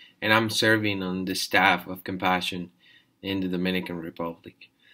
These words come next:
Um, I just wanna give you a quick update on how things are going on right now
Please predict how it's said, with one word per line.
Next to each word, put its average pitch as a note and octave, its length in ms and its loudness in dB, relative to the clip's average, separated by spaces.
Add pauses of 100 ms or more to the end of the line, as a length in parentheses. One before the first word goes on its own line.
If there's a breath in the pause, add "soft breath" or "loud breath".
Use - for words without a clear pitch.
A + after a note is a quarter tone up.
(300 soft breath)
Um, G2 800 4 (140)
I B2 120 10
just B2+ 180 2
wanna C3+ 200 4
give A#2 220 0
you A2+ 200 4
a F#2+ 60 2
quick A2+ 260 0
update G#2+ 480 2
on F#2+ 100 -4
how G#2 320 4
things G#2+ 320 -2
are G2 80 -2
going F#2+ 460 -2
on F#2 200 -2
right F#2 280 0
now E2+ 380 -6